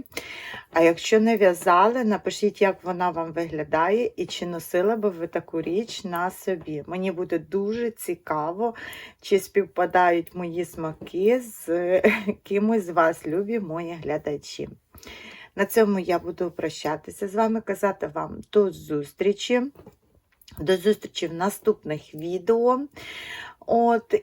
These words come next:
і, е, можливо, буде уже хоча б готове тіло плаття.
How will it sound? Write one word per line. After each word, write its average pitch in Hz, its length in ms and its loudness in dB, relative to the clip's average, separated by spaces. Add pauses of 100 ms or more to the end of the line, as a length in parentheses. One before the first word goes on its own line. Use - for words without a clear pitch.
і, 214 580 4 (100)
е, 175 160 0
можливо, 185 1200 0 (160)
буде 208 400 2
уже 165 640 0
хоча 165 360 0
б 180 140 -12
готове 160 440 -4
тіло 156 380 -6
плаття. 147 500 -6